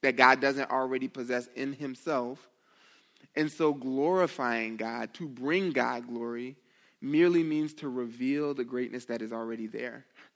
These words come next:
So a parent who is glorifying God is parenting in such a way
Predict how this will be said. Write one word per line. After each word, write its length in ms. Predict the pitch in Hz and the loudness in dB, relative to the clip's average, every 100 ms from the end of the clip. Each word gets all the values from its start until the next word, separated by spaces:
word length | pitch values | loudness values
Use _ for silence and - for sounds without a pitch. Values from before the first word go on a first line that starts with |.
| _ _ - _ - | _ _ -20 _ -2
So 120 | 139 | 0
a 80 | 127 | 0
parent 480 | - 170 175 160 | -2 0 2 0
who 160 | 170 151 | -2 0
is 120 | 127 | 0
glorifying 880 | 113 120 127 151 160 - 151 147 143 | -4 -4 0 2 0 0 0 0 0
God 500 | 143 123 110 113 139 _ _ _ - _ _ | 2 2 2 -2 -8 _ _ _ -20 _ _
is 180 | 160 139 | 0 0
parenting 680 | - - 170 180 180 180 180 | -4 -4 2 2 2 2 0
in 140 | 151 143 | 0 0
such 260 | 165 151 | -2 -2
a 100 | 160 | 0
way 500 | 143 160 123 120 147 | 0 0 0 -2 -10